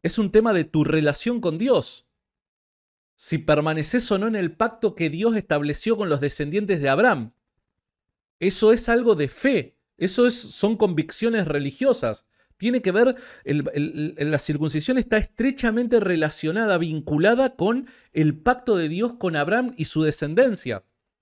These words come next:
No es un tema cívico, es un tema de fe, de religión. Lo mismo pasa con el bautismo. Entonces, respondiendo a la pregunta de, de, de Jean, eh, en el caso del bautismo,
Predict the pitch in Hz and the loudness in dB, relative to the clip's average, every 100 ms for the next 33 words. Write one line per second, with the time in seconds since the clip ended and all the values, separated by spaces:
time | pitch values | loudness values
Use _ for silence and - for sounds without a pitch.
0 | _ _ _ 131 226 233 196 165 151 - | _ _ _ -2 -2 -2 -4 -2 -4 -6
1 | 127 104 107 104 165 _ _ _ _ _ | -8 -6 -8 -8 -8 _ _ _ _ _
2 | _ - - 190 220 226 135 - 240 262 | _ -10 -6 2 4 4 0 0 4 4
3 | 127 - 113 120 127 127 123 - 269 151 | 2 -4 0 0 2 -2 -2 4 4 4
4 | 107 _ _ _ _ _ _ 123 147 233 | -4 _ _ _ _ _ _ -2 2 2
5 | 247 196 226 214 175 156 147 151 190 233 | 4 0 0 -2 0 0 2 2 0 -2
6 | 139 104 110 131 185 165 - - - _ | -2 -6 -6 -4 -4 -4 -10 -20 -20 _
7 | 143 151 156 156 214 208 170 170 190 185 | -4 -2 0 0 2 2 2 0 2 2
8 | 165 139 127 - 123 - 120 - - 151 | 4 2 0 -4 -6 -4 -6 0 2 2
9 | 151 202 _ _ _ _ 123 117 - 123 | 0 -6 _ _ _ _ -6 -6 -6 -2
10 | 131 123 226 - 196 156 143 139 139 247 | -2 0 0 4 4 4 4 4 2 0
11 | 226 143 127 180 - | -2 -2 -4 -4 -8